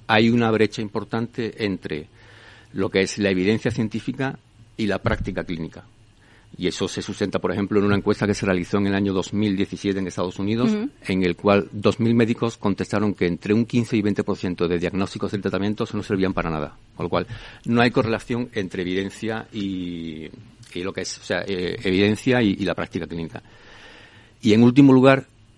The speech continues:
Speaker 1: es una crisis de lo que el libro llama crisis de propósito o crisis de objetivo, que incide mucho en la situación actual de los profesionales sanitarios, ¿no? Que es esa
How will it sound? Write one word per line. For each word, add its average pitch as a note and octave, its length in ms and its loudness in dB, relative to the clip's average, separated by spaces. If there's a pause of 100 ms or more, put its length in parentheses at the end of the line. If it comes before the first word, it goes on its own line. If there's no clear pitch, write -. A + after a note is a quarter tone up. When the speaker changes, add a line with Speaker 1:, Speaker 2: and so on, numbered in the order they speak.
(260)
Speaker 1:
es - 340 2
una A#2+ 320 6
crisis B2+ 760 0 (180)
de F#2+ 540 2
lo F#2+ 180 0
que F2+ 100 0
el F2+ 80 0
libro G#2 200 2
llama A2+ 280 2
crisis G#2+ 320 -2
de G#2 100 0
propósito G#2 500 -2
o G#2 40 4
crisis G2+ 300 -4
de G#2 60 0
objetivo, - 440 -6 (560)
que G2 100 2
incide G2 340 0
mucho G2 240 0
en G2+ 40 0
la F#2+ 60 -4
situación G2 320 -4
actual F#2+ 280 -2
de F#2+ 60 -6
los F#2+ 100 -6
profesionales F2 440 -6
sanitarios, E2 440 -6
¿no? F2+ 160 -4
Que F#2 120 0
es - 160 -2
esa A2+ 360 0